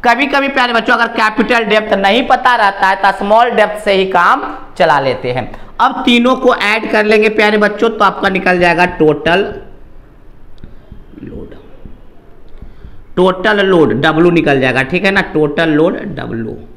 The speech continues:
ठीक है प्यारे बच्चों, तीसरा step समझ में आया। अब देखेंगे step number four। स्टेप number four है प्यारे बच्चों, calculate the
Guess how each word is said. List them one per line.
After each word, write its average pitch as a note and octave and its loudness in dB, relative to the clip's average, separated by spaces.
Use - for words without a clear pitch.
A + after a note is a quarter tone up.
ठीक F3+ -2
है - -2
प्यारे A3+ 2
बच्चों, A#3 -2
तीसरा A3+ 0
step A#3 -2
समझ A3+ 0
में A#3 2
आया। A#3 0
अब A#3+ 2
देखेंगे B3+ 2
step A#3 -2
number G3+ 0
four। - 2
स्टेप C4 0
number C4 2
four B3+ 4
है A#3+ 4
प्यारे G#3 2
बच्चों, G3 2
calculate B3+ 2
the B3+ 6